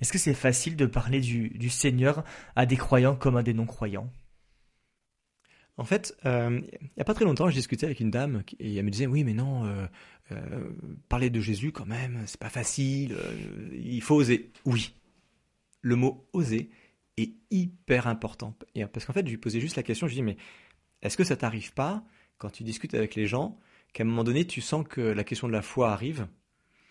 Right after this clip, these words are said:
Speaker 2: et que t'as une petite voix qui monte là dans ton cœur et, et, et qui te dit, mais ah, là, tu pourrais pas annoncer Jésus. »
Speaker 1: Mhm.
Speaker 2: Et puis, bah, t'as le choix, tu le fais ou tu le fais pas.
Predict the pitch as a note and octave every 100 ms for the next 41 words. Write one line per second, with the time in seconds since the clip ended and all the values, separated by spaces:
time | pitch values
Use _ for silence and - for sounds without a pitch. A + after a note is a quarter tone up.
0 | - _ - A2 A#2+ B2+ C3 B3+ - A#2+
1 | A#2+ B2 B2+ A#2 B2+ C3+ A2+ A2 G#2+ B2
2 | B2 C3+ C3+ D#3 A#2+ F2 - - _ _
3 | B2+ A2+ - B2+ - - _ - - B2
4 | D#3+ C#3 A2+ - _ _ - - _ -
5 | C#3+ G3 - C3 C#3 F#3 - C#3 A#2+ A#2
6 | A2+ A#2+ A2+ A#2 - - - _ A2+ G#2
7 | G#2+ _ G#2+ G#2 C#3 A2+ A2 - _ D#3
8 | - - A2 - - _ _ _ _ -
9 | G#2+ F3 F#3+ D3 A#2 - - _